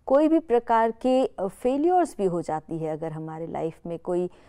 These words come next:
अ, चीज़ हमने की, वहाँ पर हमें difficult times भी face करना पड़ सकता है, तो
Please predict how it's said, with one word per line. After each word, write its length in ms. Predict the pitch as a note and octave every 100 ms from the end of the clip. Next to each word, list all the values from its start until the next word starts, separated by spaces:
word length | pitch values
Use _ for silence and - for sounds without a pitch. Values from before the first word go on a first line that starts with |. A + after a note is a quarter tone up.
| - _
अ, 180 | - F3
चीज़ 380 | D#3 - A3 G#3
हमने 260 | G#3 A3+
की, 280 | A3+ - B3
वहाँ 320 | F3+ F3+ F#3+ F#3+
पर 120 | F#3+
हमें 320 | F#3 F#3+ G3+ - _ -
difficult 480 | G3+ A3 G#3+ A3 G#3+
times 400 | A#2+ F#3+ F#3+ -
भी 80 | A3+
face 360 | - G3 G3+ -
करना 340 | F3+ E3+ F3+
पड़ 200 | - E3
सकता 420 | - E3+ _ E3
है, 240 | E3 D#3+ D#3+ _ _ _ -
तो 120 | D4+